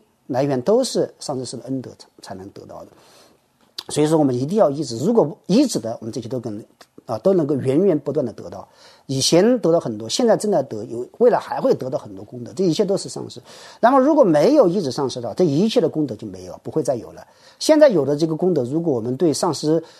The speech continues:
啊，说诋毁啊、放弃啊，以前有的功德逐渐逐渐就会干涸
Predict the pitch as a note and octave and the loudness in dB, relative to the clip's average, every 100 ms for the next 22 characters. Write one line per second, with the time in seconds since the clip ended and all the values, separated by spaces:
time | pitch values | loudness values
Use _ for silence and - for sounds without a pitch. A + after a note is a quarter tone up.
0 | _ B2+ A2+ A2 C#3+ B2 - C3+ E3 B2 | _ -4 -4 -4 -4 -4 -2 0 2 0
1 | A2 A#2+ A#2+ G#3 E3 - D#3 C3 B2+ - | -2 -4 -2 2 2 2 2 2 0 -8
2 | _ C3+ A#2+ A#3+ D4+ F3+ C3 E3+ C3+ C3+ | _ -6 0 4 4 4 2 0 0 -4
3 | C3 B2 A2 A2+ A#2 A2 G#2 C#3 D#3+ - | -4 -4 -8 -12 -12 -14 -6 -4 -4 -6